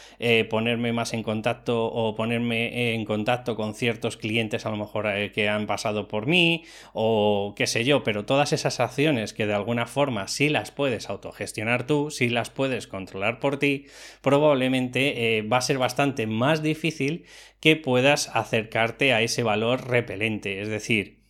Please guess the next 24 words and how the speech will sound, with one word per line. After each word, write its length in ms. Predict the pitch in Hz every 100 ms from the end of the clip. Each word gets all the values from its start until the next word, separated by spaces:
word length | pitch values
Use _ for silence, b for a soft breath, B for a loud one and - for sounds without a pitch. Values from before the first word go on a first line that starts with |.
| -
el 140 | 120 117
objetivo, 640 | 113 127 123 170 120 101
igual 280 | 113 117 143
que 120 | 160
en 100 | 156
los 160 | 147 135
valores 400 | 123 135 131 -
atrayentes, 760 | 113 104 110 156 135 90 - B B B
el 140 | 113 110
objetivo 560 | - 107 139 147 117
es 300 | 135 123 -
intentar 600 | 123 123 110 107 107 139 127
en 80 |
la 80 | 107
medida 220 | 107 110
de 40 | 120
lo 140 | 123
posible 480 | 123 117 151 113 104
de 240 | 104 104 113
aproximarte 1000 | 117 117 107 - 110 113 147 160 - 95
todo 480 | - 127 123 131 139
lo 80 |
que 100 | 139
puedas, 460 | 143 151 143 147 -